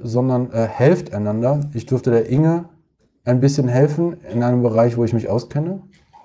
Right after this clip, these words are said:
Es gibt einen. Es hat was mit Notebooks zu tun.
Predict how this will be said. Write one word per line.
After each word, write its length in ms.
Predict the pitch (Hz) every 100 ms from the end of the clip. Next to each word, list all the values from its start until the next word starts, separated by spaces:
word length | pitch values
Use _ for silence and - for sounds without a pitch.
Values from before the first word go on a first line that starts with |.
| _
Es 180 | 107 -
gibt 240 | 120 -
einen. 380 | 117 147 180 - _ _
Es 160 | 113
hat 140 | 127 113
was 120 | 107
mit 220 | 113 104
Notebooks 380 | 104 117 - -
zu 100 | -
tun. 360 | - 147 180